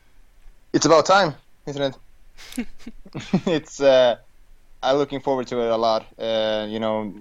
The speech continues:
Speaker 1: the response on this, on the, the singles, it's been great. So I'm, I'm really looking forward to tomorrow. It's gonna be fucking amazing. It's, um, like you said, it's five years ago.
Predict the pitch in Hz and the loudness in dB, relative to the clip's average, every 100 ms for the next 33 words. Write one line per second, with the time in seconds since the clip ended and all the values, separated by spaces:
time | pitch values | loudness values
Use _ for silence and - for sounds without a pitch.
0 | - - _ - _ - - - 127 127 | -20 -20 _ -20 _ -20 -18 -8 -4 -2
1 | - 131 127 123 113 - 127 117 113 107 | 2 2 2 -2 -4 -4 -6 0 2 2
2 | 98 107 - - - - _ 120 - 113 | -2 -12 -20 -20 -20 -20 _ -10 -4 0
3 | 117 127 - - _ _ _ _ - - | 2 0 -2 -16 _ _ _ _ -20 -20
4 | _ - 104 101 104 104 - 110 104 104 | _ -8 -4 2 2 2 2 2 4 2
5 | 101 98 - - _ _ _ _ - - | 0 -4 -14 -20 _ _ _ _ -18 -12
6 | 104 - 120 120 120 113 110 107 101 113 | -10 0 2 4 4 4 2 -2 -4 0
7 | 107 98 101 95 92 107 101 98 - - | 2 0 -2 -8 -10 -6 -4 -4 -6 -14
8 | 104 - 104 95 92 90 - - _ _ | -12 -8 -6 -4 -4 -6 -12 -20 _ _
9 | _ _ - _ _ - - 107 104 98 | _ _ -20 _ _ -20 -6 -4 -4 -6
10 | 98 101 98 107 101 - 104 98 98 98 | -6 -6 -10 -12 -12 -4 4 6 4 2
11 | 92 - _ - 110 104 120 107 98 - | -6 -18 _ -4 -2 0 2 2 0 -2
12 | 107 110 117 113 107 110 113 | 0 2 0 -2 0 0 -2